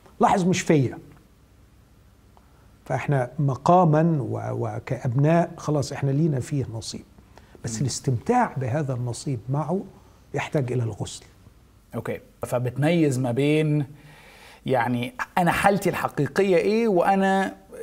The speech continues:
Speaker 2: شاعر بإيه. يعني،
Speaker 1: بالظبط.
Speaker 2: يعني فممكن في ناس كتيرة يبقى ليهم نصيب بس لأجل إن هم عايزين يبقوا لوحدهم.
Speaker 1: Yes.
Speaker 2: م-،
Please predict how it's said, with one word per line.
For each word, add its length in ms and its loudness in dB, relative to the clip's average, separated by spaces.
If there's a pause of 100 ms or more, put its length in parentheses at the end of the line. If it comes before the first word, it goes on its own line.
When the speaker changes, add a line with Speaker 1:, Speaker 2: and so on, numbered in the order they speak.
(140)
Speaker 2:
شاعر 640 4
بإيه. 420 2
يعني، 600 2
Speaker 1:
بالظبط. 160 -2
Speaker 2:
يعني 140 -2
فممكن 360 2
في 160 0
ناس 180 0
كتيرة 320 0
يبقى 280 0
ليهم 540 4
نصيب 440 0
بس 300 2 (340)
لأجل 840 2 (560)
إن 80 4
هم 140 4
عايزين 260 2
يبقوا 200 2
لوحدهم. 580 0 (260)
Speaker 1:
Yes. 240 -16
Speaker 2:
م-، 240 -4